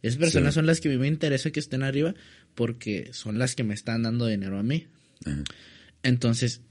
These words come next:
Speaker 1: cuando el rap empezó un poquito a emerger, este, pues es un under-,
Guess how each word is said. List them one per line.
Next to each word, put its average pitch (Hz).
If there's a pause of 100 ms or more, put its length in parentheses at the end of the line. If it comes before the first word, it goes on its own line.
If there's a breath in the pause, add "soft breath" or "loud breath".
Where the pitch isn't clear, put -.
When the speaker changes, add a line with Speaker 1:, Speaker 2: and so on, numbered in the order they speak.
(280)
Speaker 1:
cuando 139
el 127
rap 135
empezó 165
un 127
poquito 151
a 160
emerger, 151 (280)
este, 101
pues 104
es 104
un 104
under-, 123